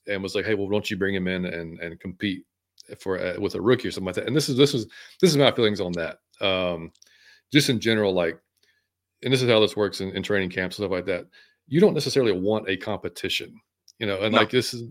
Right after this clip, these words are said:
Speaker 1: and this is what
Speaker 2: If a
Speaker 1: I
Speaker 2: competition is happening, something's wrong.
Speaker 1: Correct.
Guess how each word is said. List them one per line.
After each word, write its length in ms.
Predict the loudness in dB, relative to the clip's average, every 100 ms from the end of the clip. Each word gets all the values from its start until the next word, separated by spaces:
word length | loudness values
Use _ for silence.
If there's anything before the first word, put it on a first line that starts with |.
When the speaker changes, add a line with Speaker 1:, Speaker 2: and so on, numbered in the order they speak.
| -2
Speaker 1:
and 80 | 2
this 140 | 2
is 100 | 2
what 200 | 2 2
Speaker 2:
If 60 | 6
a 40 |
Speaker 1:
I 20 |
Speaker 2:
competition 480 | 6 6 4 0 0
is 100 | 0
happening, 360 | 4 4 2 -6
something's 320 | -6 -8 -10
wrong. 220 | -10 -12 -14 -20 _ -20 _ 0
Speaker 1:
Correct. 360 | 2 2 0